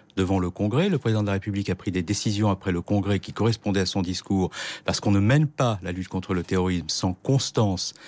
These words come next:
et sans clarté. Et moi, je suis le ministre de l'Intérieur d'un président de la République qui mène avec beaucoup de courage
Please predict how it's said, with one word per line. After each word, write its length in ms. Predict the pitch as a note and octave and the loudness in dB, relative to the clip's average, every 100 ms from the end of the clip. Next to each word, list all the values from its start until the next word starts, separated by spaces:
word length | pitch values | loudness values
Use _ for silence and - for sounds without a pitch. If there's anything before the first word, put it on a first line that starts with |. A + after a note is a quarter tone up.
| - - | -20 -8
et 80 | - | -4
sans 240 | F2 F#2 F2+ | -2 -2 -2
clarté. 680 | - B2+ - - B2+ G3 - - - _ - | 0 0 0 -2 0 0 -6 -20 -20 _ -6
Et 100 | F2 | -2
moi, 340 | G#2+ B2+ F#3 | 0 2 0
je 80 | A2 | -2
suis 180 | - F2+ | -6 -6
le 80 | |
ministre 400 | E2 A#2+ D3+ - | 0 2 2 2
de 80 | G#2+ | -2
l'Intérieur 480 | G2+ G2 G#2 F#2+ F2+ | -2 -4 -2 -2 -2
d'un 140 | F2 | -4
président 360 | - A#2+ A2 A2+ | -2 0 2 2
de 60 | G2+ | 2
la 80 | |
République 480 | G2 F#2 F#2+ F2+ F#2 | 0 -2 -6 -4 -4
qui 140 | - F#2 | -2 0
mène 160 | G2+ | 0
avec 160 | F#2 E2+ | 0 -2
beaucoup 340 | F2 C#3+ D#3+ | -2 0 0
de 60 | - | -2
courage 480 | - A2 G#2 F#2 | 0 2 2 0